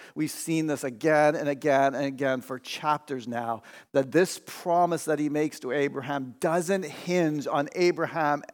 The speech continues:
or his cha-, or his behavior, but it hinges on God and his character. But then the angel of the Lord says a most interesting thing. He says, "Because you have done this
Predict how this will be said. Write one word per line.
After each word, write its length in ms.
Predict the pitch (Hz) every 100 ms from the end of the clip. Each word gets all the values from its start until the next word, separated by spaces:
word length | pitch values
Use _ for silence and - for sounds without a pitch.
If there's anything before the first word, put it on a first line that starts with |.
| _
or 200 | 175 160
his 180 | 147 139
cha-, 300 | - 180 - - - -
or 100 | 180
his 200 | 175 143
behavior, 840 | 170 139 - 190 185 131 131 131 - -
but 120 | - 156
it 120 | 151
hinges 480 | - 185 180 160 139
on 240 | 151 135
God 400 | 156 170 156 139
and 160 | 139 131
his 200 | 147 -
character. 760 | - 156 143 135 - 117 85 _ _ _ _ _ _ _ _ _ _ _ _ _ _ _ _ _ _ _ _ _ _ _ _ _ -
But 80 |
then 120 | 151 151
the 120 | 160
angel 260 | 156 156
of 80 | 135
the 60 | 143
Lord 180 | 143 127
says 320 | - 151 135
a 40 |
most 220 | 135 135
interesting 540 | 147 139 139 131 - 131
thing. 220 | 147 139
He 80 | 131
says, 200 | 135 117
"Because 840 | 147 143 - - - 175 202 175
you 140 | 160 151
have 160 | 131
done 260 | 123 123 117
this 340 | 110 117 -